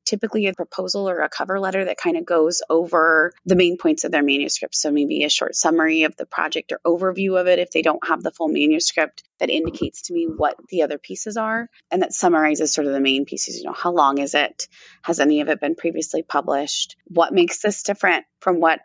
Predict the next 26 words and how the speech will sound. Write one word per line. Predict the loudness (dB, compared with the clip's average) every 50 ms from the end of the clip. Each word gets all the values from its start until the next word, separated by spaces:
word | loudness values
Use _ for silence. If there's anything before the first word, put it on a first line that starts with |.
| _ -4
else | -2 -2 -2 -4
is | -2 -2
out | -2 -2 -2 -2
there? | -4 -4
And | -2 -2
I | -4
would | -4 -4
say | -2 0
that's | 0 0 -2 -2 -6
what's | -8 -8 -6 -4
really | -2 0 2 2 2 2 2
important | 0 -2 -4 -4 -6 -6 -4 -4 -6 -8 -6 -8 -8 -6
to | -6 -4 -2
me | -2 -2 0 -2 -2
is | -2 -4 -6 -6 -4
really | -2 -2 -2 -2 -2 0
the | 0 0 0 2 2
author | 0 0 0 -2 -2 -2 -2 -2 -4 -6 -10 -18 -20 -20 _ _ _ _
taking | -2 -2 0 0 0 0
a | 0 0
stab | -2 -2 0 0 0 0 0 0
at | -2 -2 0
what | -2 -2 -2
makes | -2 -2 -4 -4 -6 -8 -8 -8 -10 -10 -12 -14 _ _ _ _ 0
this | 0 2 2 -2 -6
project | -8 -6 -4 -4 -4 -4 -6